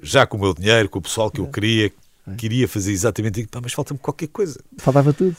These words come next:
Speaker 1: Eh, que isto com,
Speaker 2: <laughs>
Speaker 1: não é bem
Speaker 2: Faltava a família.
Speaker 1: Há sempre, não sei, há sempre esta dualidade de estás numa banda e, pá, é por aqui, eu acho que esta ideia é melhor. Mas depois tens os, os outros chatos, estou aqui a pôr aspas nos outros chatos,
Speaker 2: Uhum.
Speaker 1: hein? <laughs>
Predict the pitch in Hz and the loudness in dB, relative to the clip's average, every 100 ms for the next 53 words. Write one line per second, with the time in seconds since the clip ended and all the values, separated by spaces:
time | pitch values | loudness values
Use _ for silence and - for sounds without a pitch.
0 | - 127 139 135 131 131 127 - - 131 | -2 6 8 10 8 4 2 2 6 6
1 | 135 131 131 135 131 123 123 135 135 143 | 8 6 2 0 -2 -2 4 6 8 6
2 | 135 139 139 - - - - 139 131 135 | 4 0 -2 -10 -14 -10 -4 2 6 8
3 | 123 139 131 123 - 160 185 180 190 220 | 10 10 10 8 4 4 4 0 2 4
4 | 233 220 - 151 - 156 156 139 147 117 | 6 4 2 0 2 4 4 4 4 4
5 | 120 113 92 80 73 82 82 95 92 78 | 4 6 6 4 2 -4 -4 0 2 0
6 | 73 71 - 104 95 104 92 98 101 90 | -4 -8 -2 0 2 0 4 4 4 2
7 | 92 90 90 90 90 90 90 - - - | 2 4 2 0 0 0 -2 -4 -12 -12
8 | - - - - 120 - 104 - 120 104 | -14 -20 -20 -2 -2 0 -2 0 2 2
9 | 85 95 - 95 - 98 87 101 95 92 | 2 2 0 -2 0 0 2 4 4 2
10 | 87 80 73 64 - - - - _ 92 | 0 -2 -2 -4 -14 -20 -20 -20 _ -10
11 | - 117 135 117 123 117 - 82 98 - | -6 -2 -2 -2 -6 -10 -10 -6 -4 2
12 | 107 - - - 98 101 78 - 78 82 | 0 0 -4 -4 0 2 2 -2 -6 -4
13 | 85 - 113 139 160 - - - - - | -4 -2 -2 -2 -6 -12 -20 -20 -8 -8
14 | - - - - 127 | -6 -10 -6 -2 -2